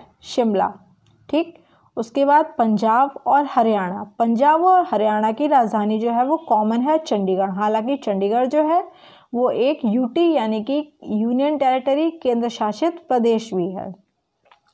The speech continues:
उसके बाद हम आते हैं राजस्थान पे। राजस्थान की राजधानी क्या है? जयपुर। फिर गुजरात, गुजरात की गांधीनगर। गुजरात जो है वो हमारे देश का सबसे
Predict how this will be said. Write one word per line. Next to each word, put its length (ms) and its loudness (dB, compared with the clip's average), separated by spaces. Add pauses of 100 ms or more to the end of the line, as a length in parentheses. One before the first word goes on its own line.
उसके 280 -2
बाद 220 2
हम 140 2
आते 280 -2
हैं 100 0
राजस्थान 640 -2
पे। 180 -2
राजस्थान 580 -2
की 120 -4
राजधानी 460 -2
क्या 220 0
है? 180 0
जयपुर। 540 -2 (580)
फिर 140 0
गुजरात, 520 0
गुजरात 540 0
की 200 0
गांधीनगर। 720 -2
गुजरात 420 2
जो 120 -2
है 120 2
वो 140 2
हमारे 460 0
देश 260 -2
का 160 -2
सबसे 480 -4